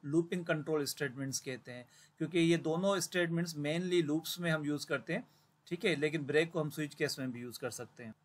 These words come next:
तो आइए देखते हैं कि break statement हम क्यों यूज़ करते हैं।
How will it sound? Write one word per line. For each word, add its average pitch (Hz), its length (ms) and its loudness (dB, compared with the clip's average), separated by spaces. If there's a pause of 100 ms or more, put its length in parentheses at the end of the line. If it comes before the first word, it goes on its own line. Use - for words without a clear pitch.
(280)
तो 170 80 4
आइए 190 200 8
देखते 185 300 4
हैं 208 80 2
कि 202 60 2
break 170 300 4
statement 170 440 0
हम 170 120 4
क्यों 165 180 0
यूज़ 131 220 -2
करते 123 300 -2
हैं। 113 140 -10